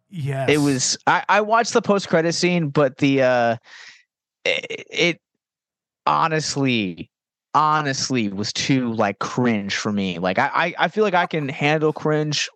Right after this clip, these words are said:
Speaker 2: if it's, like, comedy for comedy purposes, but I came away from this one, I was just like, "No, I can't do it, man."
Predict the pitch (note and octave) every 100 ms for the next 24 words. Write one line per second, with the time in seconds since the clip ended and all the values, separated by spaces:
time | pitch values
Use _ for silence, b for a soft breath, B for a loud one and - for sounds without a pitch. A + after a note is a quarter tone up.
0 | E4 - D3 D3+ E3 D3 - - _ _
1 | - D3+ D#3 E3 D#3+ E3 D#3+ D3+ D3+ -
2 | D#3 D3 C#3+ E3 E3 D#3+ E3 D#3+ B B
3 | B B - E3 B3 A#3+ E3+ E3+ D3+ D3
4 | C#3+ C3+ B2 B2 A2 A#2 A#2+ - G#2+ G2+
5 | - B B B B B B _ _ _
6 | C3 B2 A#2 G#2 - A#2 C3 B2+ A2 A2
7 | A2 G2 A2 G#2+ G#2+